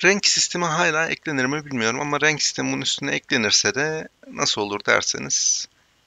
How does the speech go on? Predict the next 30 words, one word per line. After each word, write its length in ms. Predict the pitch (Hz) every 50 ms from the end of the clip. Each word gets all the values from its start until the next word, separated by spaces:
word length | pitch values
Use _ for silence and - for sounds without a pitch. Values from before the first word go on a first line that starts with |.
| _ _ _ _ _ _ _ _ _ _ -
yani 180 | - - - - - _ _ _ _ _ _ - _ _ -
işte 260 | - - - 139 113 - _ _ _
beş 140 | 180 165 -
seviye 360 | - - - 104 98 101 101
olacak, 480 | 98 98 95 92 95 98 - - - -
anıttan 360 | 139 123 107 - - 104 104
anıt 220 | 104 101 - -
olarak 340 | 101 98 104 - 131 - -
değişecek. 480 | 123 117 110 - - - - 98 - - -
En 200 | - 131 120 -
düşük 220 | - - - -
seviye 400 | - - 104 101 104 101 98 98 - - _ _ _ _ -
öğütme 480 | 117 107 101 - - - 117 131 147 - _ _ _ _ _ _ _ _
karakolda 540 | - - 139 113 107 - - 98 90 85 92
olur. 240 | 95 107 135 - - -
En 120 | 135 123
yüksek 300 | 110 - - - 110 -
seviyeler 460 | - - 104 98 98 95 104 120 127 117
bu 100 | 117 113
roket 320 | 117 - - - - -
rampası 360 | - - - 113 - - -
gibi 140 | - 110 117
yerlerde 420 | 107 101 101 98 98 98 - -
olur. 340 | 95 92 104 135 143 - - - _ - - - - - _ -
Ama 100 | - 165
tahminen 440 | - - 170 156 143 120 113 120 123
o 80 | 123 123
sistemi 360 | - - - - 110 120 127
iptal 260 | - _ - 113 104
ettiler. 640 | 95 - _ - - 104 - - - - - -